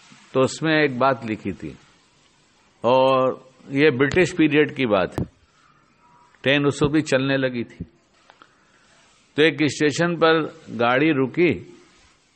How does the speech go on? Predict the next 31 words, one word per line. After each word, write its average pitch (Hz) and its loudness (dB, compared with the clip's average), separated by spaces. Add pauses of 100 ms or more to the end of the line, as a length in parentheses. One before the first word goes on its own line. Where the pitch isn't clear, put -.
(580)
तो - 0
एक 135 2
अल्लाह 151 4
वाले 151 2
थे, 170 -4
उनके 135 -2
साथ 135 0
कुछ 123 -8
लोग 117 -2
भी 147 -2
थे 143 -2 (1300)
और 127 2 (120)
वक्त - -6
तो 120 -2
था 147 0
इत्मीनान 120 -2
से 127 -4 (180)
नमाज 117 0
पढ़ने 107 0
का, 131 -2
तो 143 -2 (540)
प्लेटफॉर्म 123 0
पर 127 0
उतरकर 104 -2
जमात 107 0
बनाया 113 -2 (960)
और 139 2
नमाज 139 0
पढ़कर 123 0
फारिग 101 0
हुए। 139 0